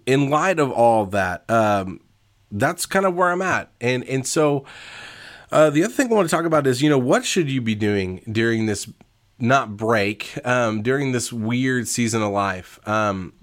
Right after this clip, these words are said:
and, and I, we went through some of the resources, but guys, here's what I would encourage you to do. I would encourage you to,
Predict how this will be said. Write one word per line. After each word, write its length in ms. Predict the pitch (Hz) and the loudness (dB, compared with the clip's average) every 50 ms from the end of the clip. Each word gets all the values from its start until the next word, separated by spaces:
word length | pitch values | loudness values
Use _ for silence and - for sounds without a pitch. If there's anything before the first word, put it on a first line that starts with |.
| _ | _
and, 160 | - 123 135 - | -2 -2 -2 0
and 180 | - 139 147 | -2 -2 -2
I, 60 | 147 | -2
we 180 | 143 135 160 180 | -2 0 0 2
went 180 | 190 214 226 214 | 2 2 2 0
through 120 | 208 185 | -2 -2
some 160 | - - 185 | 0 0 0
of 40 | 165 | 0
the 80 | 143 135 | 0 0
resources, 480 | 143 160 170 - 165 143 131 139 131 | 0 0 0 0 -2 -2 -2 -2 -4
but 140 | 123 143 147 | -2 -4 -4
guys, 200 | 156 151 180 - | -4 -4 -4 -4
here's 160 | - 214 233 | -4 -4 -2
what 100 | 262 247 | -2 -2
I 60 | 226 | 0
would 100 | 196 156 | 0 -2
encourage 300 | 139 120 - 117 117 104 | -2 -2 -2 -2 -2 -2
you 60 | 104 98 | -4 -4
to 80 | 95 | -2
do. 140 | 92 95 98 | -2 -2 0
I 80 | 107 160 | 0 0
would 140 | 208 240 | -2 -2
encourage 400 | 233 175 - - 147 131 131 120 | -4 -4 -4 -2 -2 -2 -2 -4
you 80 | 120 117 | -4 -6
to, 280 | 117 - 110 101 95 | -4 -4 -4 -6 -6